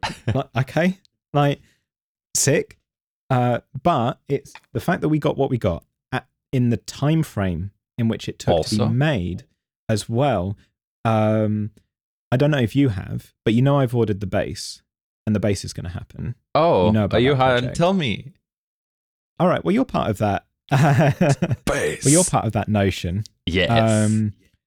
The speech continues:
Speaker 1: but the bass is gonna happen. Um, I don't know what the timescale is for that, but we've agreed that it's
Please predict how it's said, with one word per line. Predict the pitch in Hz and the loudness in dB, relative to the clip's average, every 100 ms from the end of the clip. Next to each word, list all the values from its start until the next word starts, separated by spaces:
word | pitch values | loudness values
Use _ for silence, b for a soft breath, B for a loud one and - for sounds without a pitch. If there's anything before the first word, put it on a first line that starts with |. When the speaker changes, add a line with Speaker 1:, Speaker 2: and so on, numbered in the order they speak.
| _ | _
Speaker 1:
but | 135 | -2
the | 131 | 2
bass | 160 180 143 | 2 2 -2
is | |
gonna | 127 113 | -2 0
happen. | 95 135 - - - 131 _ _ _ _ _ - | 0 0 -2 -8 -12 -14 _ _ _ _ _ -2
Um, | 104 101 95 95 92 | 0 2 2 0 -2
I | 120 | -2
don't | 147 | 0
know | 135 | 2
what | 101 | 0
the | 107 | -2
timescale | 110 117 - 90 | 0 -2 0 -2
is | 82 - | -4 -6
for | - | -8
that, | - - | -8 -4
but | 104 | 0
we've | 113 | 0
agreed | 110 123 127 - | 0 0 0 -2
that | 110 | -6
it's | - - - | -6 -8 -10